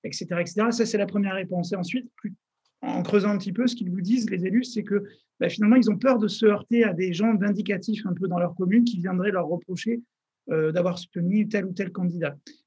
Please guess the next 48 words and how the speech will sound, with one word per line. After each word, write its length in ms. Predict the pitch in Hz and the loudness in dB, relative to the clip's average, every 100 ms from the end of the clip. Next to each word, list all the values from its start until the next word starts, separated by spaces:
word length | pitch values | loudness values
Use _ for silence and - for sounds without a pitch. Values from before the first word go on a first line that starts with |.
| - | -10
Euh, 180 | 160 160 | -6 -4
alors 200 | - 185 | -2 -4
que 60 | 190 | -4
ce 60 | - | -4
n'était 140 | 202 | 0
pas 100 | 226 | 0
forcément 520 | 233 233 - 202 202 | 0 -2 0 2 2
le 120 | 185 | 0
cas, 400 | 185 208 214 240 247 - | -2 2 4 4 0 -4
euh, 200 | 185 180 | 0 2
en 100 | 170 | 2
deux 120 | 170 175 | 0 -2
mille 120 | 165 | -2
dix-sept. 340 | 160 220 226 | -4 -2 0
Moi, 100 | 202 | 0
j'étais 240 | 160 165 165 | -2 -4 -4
maire 240 | 175 196 | -2 -4
à 60 | 175 | -6
cette 180 | - 165 | -8 -8
époque-là, 460 | 170 - 202 220 | -8 -6 -4 -4
j'avais 220 | 185 151 | -4 -6
parrainé 380 | 143 160 160 180 | -6 -6 -4 -6
sans 200 | 170 175 | -6 -8
problème. 440 | 139 151 190 233 233 _ _ _ _ | -8 -4 0 0 -2 _ _ _ _
C'est 140 | 185 | -4
une 60 | 165 | -4
discussion 400 | 160 - - 185 | -4 -8 -8 -6
qui 80 | |
avait 100 | 151 | -6
duré 220 | 147 151 156 | -4 -4 -4
un 120 | 156 | -4
quart 200 | 160 151 | -6 -4
d'heure 180 | 175 160 | -4 -4
au 40 | |
conseil 280 | 165 143 - | -6 -10 -8
municipal 460 | - - 208 202 | -8 -8 -4 -4
et 60 | 190 | -4
aucun, 500 | 170 - 214 196 180 | -4 -2 0 0 -4
euh, 80 | 175 - - | -6 -8 -8
voilà, 220 | 160 143 127 | -8 -8 -10
aucun 220 | - 214 | -4 -2
administré 480 | 196 190 185 175 226 | -2 -2 -4 -4 -2
n'était 220 | 202 175 | -2 -2
venu 140 | 165 165 | -4 0
me 180 | 175 170 | 0 0
voir 240 | 196 220 | 0 -4
pour, 280 | 214 190 170 | -4 -2 -2
euh, 140 | 151 | -2